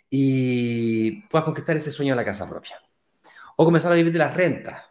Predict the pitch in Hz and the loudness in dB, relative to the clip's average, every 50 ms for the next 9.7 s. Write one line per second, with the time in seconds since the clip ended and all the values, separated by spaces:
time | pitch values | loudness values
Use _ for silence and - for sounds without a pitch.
0 | _ _ _ _ _ _ _ _ _ _ _ _ _ _ _ _ - 117 110 107 | _ _ _ _ _ _ _ _ _ _ _ _ _ _ _ _ -8 -8 -4 -2
1 | 139 127 120 135 147 147 131 - - 156 156 147 - - - 143 131 104 90 85 | -2 -2 0 0 0 0 -2 -2 -2 -2 -2 -2 -2 -2 -2 0 0 0 -2 -4
2 | 85 85 - - 120 113 110 - 123 104 107 135 170 101 104 101 - - - 98 | -6 -10 -12 -10 -10 -8 -6 -4 -2 -2 0 0 0 -2 -4 -6 -8 -6 -6 -4
3 | 104 117 127 123 - 147 143 156 180 185 175 170 160 143 139 143 160 175 170 - | -4 -4 -6 -6 -6 -6 -4 -2 -2 -2 -2 0 0 0 0 0 0 -2 -4 -6
4 | - 147 165 214 - - - _ _ _ _ _ _ 113 117 131 135 151 170 190 | -6 -4 -4 -4 -6 -10 -16 _ _ _ _ _ _ -6 -2 -2 0 0 0 0
5 | 226 269 - - - _ _ _ _ - 127 - - 135 151 208 226 196 - 127 | 0 -2 -4 -10 -16 _ _ _ _ -12 -12 -10 -6 -2 0 0 0 0 -2 -4
6 | 107 104 98 87 82 82 80 - _ _ _ _ 165 143 - - 156 190 208 208 | -2 -4 -4 -6 -6 -10 -12 -16 _ _ _ _ -4 -4 -2 -2 -2 0 0 -2
7 | 208 202 190 208 202 233 220 214 202 202 185 170 160 156 147 131 95 - - 113 | -2 -2 -4 -4 -4 -4 -6 -6 -6 -4 -2 -2 0 0 0 -2 -4 -4 -6 -4
8 | 123 156 190 208 202 190 196 196 196 190 180 196 208 202 202 196 202 - 139 131 | -2 -2 -2 -2 -2 -4 -4 -4 -2 -2 -2 -2 -2 -2 -2 -4 -2 -2 -2 -2
9 | 160 190 233 220 - - 131 101 101 107 101 90 90 90 | -2 -2 -4 -6 -8 -8 -8 -8 -8 -10 -12 -14 -14 -14